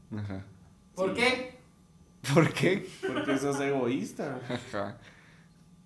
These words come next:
Speaker 3: Porque llegas así a ligar, ¿verdad?
Speaker 2: Ajá, quiero saber.
Speaker 3: <laughs> Llegas a ligar así, "¿Qué onda vos? ¿Cómo estás?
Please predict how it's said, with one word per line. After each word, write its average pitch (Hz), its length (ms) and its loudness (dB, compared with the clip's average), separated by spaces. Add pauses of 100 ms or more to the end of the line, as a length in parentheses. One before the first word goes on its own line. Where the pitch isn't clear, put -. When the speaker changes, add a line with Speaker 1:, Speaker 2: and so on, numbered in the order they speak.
(600)
Speaker 3:
Porque 117 260 -6
llegas 107 320 -6
así 135 440 -10
a 76 80 -6
ligar, 131 520 -10
¿verdad? - 400 -12
Speaker 2:
Ajá, 185 920 2
quiero 220 240 6
saber. - 580 8 (520)
Speaker 3:
<laughs> - 540 -10
Llegas 135 320 0
a 170 80 2
ligar 143 360 2
así, 147 400 -2 (380)
"¿Qué - 80 -8
onda 135 160 -4
vos? 98 260 -6
¿Cómo 147 200 -8
estás? - 720 -10